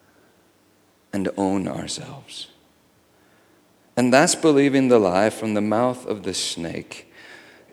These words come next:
"Eve, woman, take from the tree and make yourself in the image of God."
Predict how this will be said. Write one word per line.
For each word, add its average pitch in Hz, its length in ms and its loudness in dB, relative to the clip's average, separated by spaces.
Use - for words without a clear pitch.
"Eve, 101 720 -4
woman, 87 440 -6
take 101 260 -6
from 101 220 -12
the 87 80 -12
tree 85 380 -12
and 87 200 -6
make 92 260 -2
yourself - 640 -12
in 78 140 -10
the 76 120 -10
image 78 260 -10
of 78 100 -8
God." - 380 -16